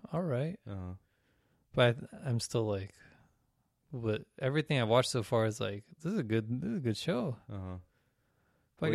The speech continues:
Speaker 2: yeah,
Speaker 1: guess
Speaker 2: when it first came out, everyone was, like, raving about it.
Speaker 1: Yeah. And it's kinda in the same line as Joker.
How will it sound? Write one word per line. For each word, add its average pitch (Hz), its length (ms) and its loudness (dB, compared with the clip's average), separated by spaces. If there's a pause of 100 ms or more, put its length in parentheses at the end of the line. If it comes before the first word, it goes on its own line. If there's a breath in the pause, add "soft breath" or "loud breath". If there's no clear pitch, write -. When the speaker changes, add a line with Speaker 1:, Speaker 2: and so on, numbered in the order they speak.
Speaker 2:
yeah, 143 80 6
Speaker 1:
guess 131 80 2
Speaker 2:
when 120 120 0
it 107 100 -4
first 139 240 -4
came 123 140 -4
out, 120 120 -4
everyone 113 200 -2
was, 104 120 -6
like, 87 140 -6
raving 92 300 -6
about 80 280 -8
it. - 140 -12
Speaker 1:
Yeah. 107 260 2 (1400 soft breath)
And 147 140 8
it's 143 140 6
kinda 208 320 6
in 165 160 6
the 135 100 8
same 156 300 6
line 135 180 4
as 110 100 4
Joker. 113 460 2